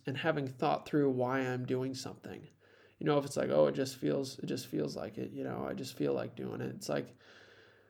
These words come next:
"Well, what if you don't feel like it tomorrow?" Like, that's, it doesn't ground you in anything. That's what kids do. Kids just go and live off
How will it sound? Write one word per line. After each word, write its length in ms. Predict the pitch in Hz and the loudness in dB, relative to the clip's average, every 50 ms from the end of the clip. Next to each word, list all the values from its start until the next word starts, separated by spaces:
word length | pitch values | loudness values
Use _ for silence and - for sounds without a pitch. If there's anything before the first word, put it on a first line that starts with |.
| _ _ _ _ _ _ _ _ _ _ _ _ _ | _ _ _ _ _ _ _ _ _ _ _ _ _
"Well, 120 | 156 143 | 2 4
what 140 | 139 143 139 | 6 8 6
if 100 | 135 131 | 6 6
you 80 | - 139 | 4 2
don't 160 | 135 123 - | 2 0 0
feel 140 | - - 131 | 0 2 2
like 140 | 131 127 | 2 2
it 80 | 123 123 | 0 -4
tomorrow?" 400 | - - 98 113 139 131 87 - - | -6 -8 -4 -4 -2 -2 -4 -6 -4
Like, 160 | 107 131 131 | -4 -2 6
that's, 300 | 143 156 147 147 - - - | 6 6 6 6 2 -2 2
it 100 | 160 151 | 4 8
doesn't 300 | 156 175 180 190 175 139 | 10 10 10 10 6 4
ground 340 | 135 139 143 151 160 165 156 | 4 4 6 6 6 4 6
you 140 | 151 147 135 | 4 4 4
in 40 | 135 | 4
anything. 220 | 156 175 170 - | 4 2 4 6
That's 180 | 160 180 196 196 | 8 6 6 6
what 140 | 190 - | 0 -4
kids 300 | - - 220 196 175 156 | 2 6 8 8 8 6
do. 160 | - 120 107 110 | 2 0 0 0
Kids 280 | - - 170 170 165 | 4 4 4 4 6
just 300 | - 180 170 165 - - | 4 2 2 2 0 2
go 360 | - 160 156 160 165 160 165 | 6 8 10 10 10 10 10
and 180 | 165 147 139 143 | 8 6 6 6
live 180 | 151 156 151 147 | 6 6 8 8
off 320 | 147 151 151 151 - - | 8 8 8 6 2 -6